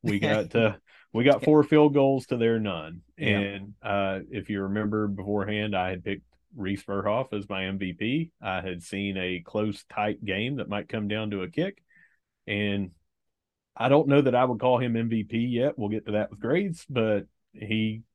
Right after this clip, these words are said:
Speaker 1: got all of our points.
Speaker 2: Yep.
Speaker 1: So.
Speaker 2: Uh, my,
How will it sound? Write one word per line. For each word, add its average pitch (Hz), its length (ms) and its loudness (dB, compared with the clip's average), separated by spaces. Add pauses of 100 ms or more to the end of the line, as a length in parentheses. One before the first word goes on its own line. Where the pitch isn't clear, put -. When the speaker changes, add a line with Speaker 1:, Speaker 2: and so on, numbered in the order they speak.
Speaker 1:
got 101 220 2
all 107 140 4
of 117 100 0
our 127 100 4
points. - 460 0 (380)
Speaker 2:
Yep. 110 280 -4
Speaker 1:
So. 101 100 -4
Speaker 2:
Uh, 98 500 -6
my, 147 240 -2